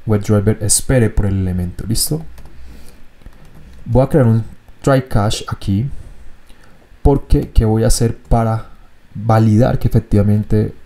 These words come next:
WebDriver está esperando? Voy a buscar un elemento que no existe en la página. Voy a inventar un I D. Voy a escribir aquí algo, por ejemplo.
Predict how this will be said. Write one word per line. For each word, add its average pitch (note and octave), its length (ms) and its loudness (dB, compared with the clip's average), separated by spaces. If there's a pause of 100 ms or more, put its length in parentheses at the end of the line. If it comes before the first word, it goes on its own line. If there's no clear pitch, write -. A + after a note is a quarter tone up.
(100)
WebDriver A2 420 2
está G2+ 160 -2
esperando? A#2+ 540 0 (1120)
Voy G#2+ 360 4
a A#2+ 280 2 (180)
buscar G#2+ 340 -4
un G2+ 80 4
elemento A2 400 2
que B2 80 0
no G#2 80 0
existe G2 500 0
en G#2 100 0
la G2 100 0
página. C3 360 0
Voy G2 100 -2
a G2+ 40 2
inventar A2+ 300 4
un G#2 120 2
I A2 100 4
D. A#2+ 260 2 (1400)
Voy - 60 -6
a - 20 -4
escribir G2 320 -2
aquí - 240 -2
algo, G2+ 320 2
por - 120 4
ejemplo. G2+ 440 0